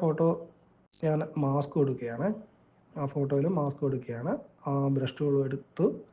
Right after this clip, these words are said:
ബ്രഷ് ടൂൾ എടുത്തതിന് ശേഷം ഫോർഗ്രൗണ്ട് കളർ ബ്ലാ-, ബ്ലാക്ക് ആണ് കൊടുത്തേക്കുന്നത്. അപ്പോൾ ഇവിടെ കുറച്ച് ഭാഗം നമുക്ക് ഇങ്ങനെ താഴെ കൂടെ കാണാൻ പറ്റുന്നുണ്ട്.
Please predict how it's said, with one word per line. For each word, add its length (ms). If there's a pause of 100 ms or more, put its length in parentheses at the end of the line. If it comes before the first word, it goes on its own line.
(540)
ബ്രഷ് 200
ടൂൾ 180
എടുത്തതിന് 280
ശേഷം 260
ഫോർഗ്രൗണ്ട് 520
കളർ 160 (140)
ബ്ലാ-, 260
ബ്ലാക്ക് 340
ആണ് 100 (160)
കൊടുത്തേക്കുന്നത്. 600 (520)
അപ്പോൾ 160 (140)
ഇവിടെ 220 (260)
കുറച്ച് 300
ഭാഗം 200
നമുക്ക് 180
ഇങ്ങനെ 240
താഴെ 240
കൂടെ 120 (100)
കാണാൻ 240
പറ്റുന്നുണ്ട്. 380